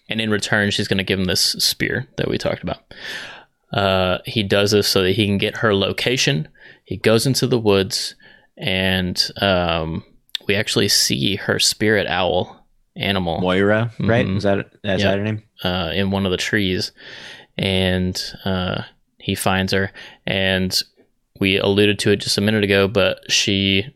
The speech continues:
Speaker 1: jumps out and just straight attacks him. He blocks her lightsabers full on with his gauntlets. No damage to his gauntlets. He, uh, wraps her up.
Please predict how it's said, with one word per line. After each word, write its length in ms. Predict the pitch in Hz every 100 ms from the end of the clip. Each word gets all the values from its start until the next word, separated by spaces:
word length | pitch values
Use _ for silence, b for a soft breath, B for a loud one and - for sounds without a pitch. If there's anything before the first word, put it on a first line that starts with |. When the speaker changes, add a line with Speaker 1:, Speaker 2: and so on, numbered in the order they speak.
| _
Speaker 1:
jumps 320 | - 107 101
out 160 | 110 104
and 100 | 101
just 140 | 98
straight 260 | - 110 101
attacks 460 | 87 - 113 120 -
him. 200 | 143 151 - b b b b
He 560 | - 107 98 95 95 - - _ _ _ _ _ -
blocks 540 | 139 110 107 110 -
her 160 | - 110
lightsabers 960 | 104 104 110 - 110 104 104 110 - - _ _ -
full 280 | - 110
on 220 | 98 101 101
with 100 | 98
his 160 | 92
gauntlets. 680 | - 101 113 139 - - - _ B B B B
No 200 | 92 104
damage 420 | 101 104 104 101
to 80 | -
his 140 | 95 92
gauntlets. 640 | 104 107 127 69 - - B B B B _
He, 440 | - 95 92 92
uh, 400 | 90 - - - 120 _ _ -
wraps 320 | 101 101 -
her 140 | 101 98
up. 420 | 104 - -